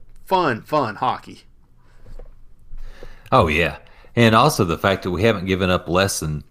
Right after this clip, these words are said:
Speaker 2: or we haven't given up more than three goals, and we haven't scored less than six goals. So we're, at minimum, beating people by three goals each game. That's a normal hockey,
Speaker 1: <laughs>
Speaker 2: like, most, you know, three nothing, or,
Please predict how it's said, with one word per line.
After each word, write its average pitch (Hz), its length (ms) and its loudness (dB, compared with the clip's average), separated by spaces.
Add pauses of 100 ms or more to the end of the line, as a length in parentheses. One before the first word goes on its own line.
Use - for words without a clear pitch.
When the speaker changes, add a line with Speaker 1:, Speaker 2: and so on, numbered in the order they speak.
(340)
Speaker 2:
or 87 220 2
we 110 80 6
haven't 101 160 0
given 101 180 2
up 73 120 -4
more 95 200 0
than 71 160 -8
three 82 220 -6
goals, 80 640 -6 (440)
and 82 240 -8 (360)
we 95 140 -4
haven't 92 240 -2
scored 87 300 -4
less 80 260 -4
than - 100 -18
six - 280 -12
goals. - 380 -14 (240)
So 110 200 0
we're, 117 360 2 (140)
at 104 240 -2
minimum, 90 600 -2
beating 131 240 -4
people 95 300 -10
by 76 140 -8 (120)
three 120 240 -6
goals 98 460 -4
each - 320 -14
game. 92 320 -10 (100)
That's - 160 -6
a 139 60 0
normal 123 280 2
hockey, 104 460 -2
Speaker 1:
<laughs> - 20 -16
Speaker 2:
like, 78 420 -8 (300)
most, 113 360 2
you 110 120 -4
know, 87 260 -4 (320)
three 117 200 -2
nothing, 104 340 -2
or, 64 220 -12